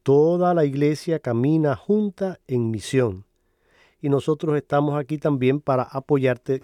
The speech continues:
dicen ellos, "con recursos, inspiración y aliento mientras tú te embarcas en esta apasionante jornada misionera". Eh, y es importante eso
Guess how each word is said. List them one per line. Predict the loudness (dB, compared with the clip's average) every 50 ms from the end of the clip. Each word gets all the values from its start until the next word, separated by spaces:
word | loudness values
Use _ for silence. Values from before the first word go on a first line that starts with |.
| _ _ -14
dicen | -12 -10 -6 -4 -2 -2
ellos, | -2 -2 -2 -4 -6 -6 _
"con | -4 -2 0 0 -2 -4 -8 _ _ _
recursos, | -6 -6 -6 -4 -2 -2 -2 -2 -2 -2 -4 -2 -2
inspiración | -2 -4 -4 -4 -6 -6 -6 -4 -2 0 0 2 2
y | 2
aliento | 2 2 4 4 4 2 0 -2 -6 -6 -6 _ _ _ _ _ _ _
mientras | -2 2 2 4 2 2 -2 -6 -6 -6 -6 -6 -10 _ _ _ _ _ _ _ _
tú | -4 -2 -2 -2 -6 -10 _ _ _ _ _
te | -4 -2
embarcas | -2 -2 0 0 0 0 -2 -4 -6 -6 -6 -8 -14 -20 _
en | -4 -2 0 2 2
esta | 2 2 0 -2 -4 -2 -2 -2 -4 _ _
apasionante | -12 -12 -6 -6 -6 -6 -4 -4 -2 0 0 0 -2 -4 -4 -2 -2 -2 -2
jornada | -4 -6 -10 -8 -6 -4 -2 -2 -2 -2
misionera". | -4 -6 -6 -6 -6 -6 -6 -6 -8 -10 -12 -18 _ _ -20 -20 -20 -20 -20 -20 -20 -20 _ _ _ _ -12
Eh, | -8 -6 -4 -4 -4 -4 -6 -8 -10 -14 _ _ _ _ _ _ _ _ _
y | 0 0
es | 2 2
importante | 0 0 -2 -2 0 2 2 2 2 2 2 0 0
eso | 0 -2 -4 -8 -8 -8